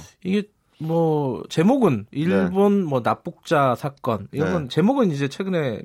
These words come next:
Speaker 1: 많이 들으셨을 것 같은데 청취자분들도
Speaker 2: 네네네네.
Speaker 1: 이게 무슨 사건인가 얘기해 보면 또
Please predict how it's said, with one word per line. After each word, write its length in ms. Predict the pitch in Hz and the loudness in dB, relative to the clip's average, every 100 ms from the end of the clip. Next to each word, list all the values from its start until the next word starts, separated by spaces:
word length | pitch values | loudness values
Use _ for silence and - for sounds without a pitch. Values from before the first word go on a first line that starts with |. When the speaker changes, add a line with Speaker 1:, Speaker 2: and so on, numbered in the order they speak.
| - | -6
Speaker 1:
많이 240 | 120 143 | -4 -4
들으셨을 480 | 139 139 147 139 - | -6 -6 -6 -10 -10
것 100 | - | -8
같은데 340 | 107 - 107 | -8 -8 -12
청취자분들도 760 | 101 - 98 - 87 82 80 80 | -8 -4 -2 0 -2 -4 -4 -4
Speaker 2:
네네네네. 220 | 170 85 - _ | -6 -8 -16 _
Speaker 1:
이게 80 | 180 | -2
무슨 180 | 143 220 | 2 4
사건인가 600 | 294 320 330 262 208 143 | 2 2 -2 2 4 4
얘기해 200 | 147 160 | 2 2
보면 300 | 139 147 151 | 2 0 0
또 320 | 165 127 | 0 0